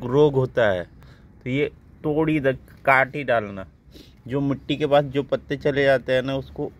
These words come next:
उड़ा ही डालना। मिट्टी में, मिट्टी से ज़्यादा करके रोग जल्दी आता है।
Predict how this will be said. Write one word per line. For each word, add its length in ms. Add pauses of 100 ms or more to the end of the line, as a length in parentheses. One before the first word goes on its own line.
(300)
उड़ा 200
ही 140
डालना। 420 (840)
मिट्टी 460
में, 360 (480)
मिट्टी 380
से 180
ज़्यादा 320
करके 340
रोग 260 (1200)
जल्दी 420
आता 320
है। 200